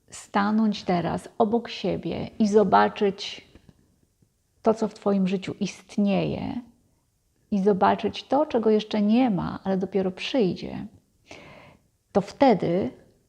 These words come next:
twoja wiedza dotycząca twojego życia i twojego szczęścia być może zmieniłaby się całkowicie. Zgodzisz się ze mną? Więc masz teraz pewną wiedzę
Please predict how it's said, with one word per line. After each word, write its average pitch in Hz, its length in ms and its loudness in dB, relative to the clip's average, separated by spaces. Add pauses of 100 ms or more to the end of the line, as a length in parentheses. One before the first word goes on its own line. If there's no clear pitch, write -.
(120)
twoja 220 460 4
wiedza 190 960 2
dotycząca 202 920 0
twojego 196 460 2
życia 208 380 0
i 208 80 2
twojego 196 380 -2
szczęścia 185 640 -4 (320)
być 254 400 -4
może 180 400 -4 (720)
zmieniłaby 208 520 2
się 214 120 -6
całkowicie. 196 640 -6 (300)
Zgodzisz 185 400 -4
się - 140 -8
ze - 140 -10
mną? 214 260 -4 (720)
Więc 196 280 0 (680)
masz 214 580 2 (160)
teraz 190 540 0 (300)
pewną 240 440 4
wiedzę 185 460 -2